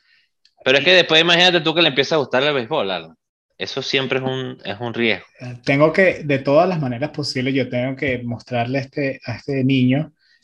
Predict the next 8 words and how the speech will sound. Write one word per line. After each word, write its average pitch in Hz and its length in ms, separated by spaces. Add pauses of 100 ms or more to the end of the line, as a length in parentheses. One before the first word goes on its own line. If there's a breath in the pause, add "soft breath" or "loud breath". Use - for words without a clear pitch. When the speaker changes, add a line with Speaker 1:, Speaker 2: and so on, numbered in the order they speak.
Speaker 2:
el 120 160
fútbol, 107 540
de, 107 180 (140)
en 120 240
vivo, 139 580 (120 loud breath)
en 120 120
la 110 120
televisión, 131 920